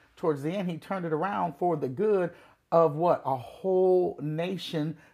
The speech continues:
to be saved. A whole set of people were saved during a time of famine because Joseph allowed himself to be used, even though, see, sometimes we look at how people act and behave and we say,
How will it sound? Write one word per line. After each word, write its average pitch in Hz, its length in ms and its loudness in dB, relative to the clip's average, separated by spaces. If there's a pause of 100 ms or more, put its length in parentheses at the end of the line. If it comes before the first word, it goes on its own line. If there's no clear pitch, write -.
to 165 120 -2
be 156 240 -4
saved. 139 840 -6 (240)
A 151 120 -2
whole 196 440 0
set 190 200 -4
of 160 120 -6
people 180 260 -2
were 151 140 -2
saved 156 580 -2 (280)
during 170 220 -4
a 160 60 -2
time 165 340 -6
of 139 120 -10
famine 165 540 -2 (460)
because 165 360 -4
Joseph 165 500 -2
allowed 147 520 -2
himself 147 440 -6
to - 80 -14
be 135 120 -8
used, 143 400 -6 (140)
even 196 500 -6
though, 202 360 0 (160)
see, 190 140 -8
sometimes 196 460 -2
we 175 100 -4
look 175 220 -4
at 131 80 -12
how 170 200 -6
people 156 340 -6
act 160 280 -4
and 143 100 -8
behave 156 460 -2
and 139 120 -2
we 151 120 -2
say, 139 400 0